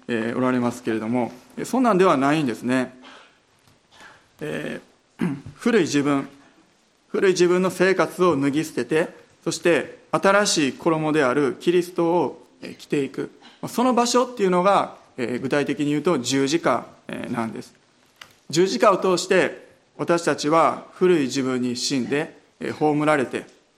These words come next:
そして復活した。えー、蝶々が古い体を脱ぎ捨てて、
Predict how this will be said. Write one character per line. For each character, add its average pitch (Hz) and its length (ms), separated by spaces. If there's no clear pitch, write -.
そ 135 100
し - 100
て 147 360
復 - 200
活 123 420
し - 100
た。 113 200
え 127 240
ー、 - 40
蝶 160 220
々 123 160
が 147 200
古 151 240
い 123 60
体 131 360
を 135 140
脱 127 100
ぎ 131 140
捨 - 60
て 151 120
て、 - 200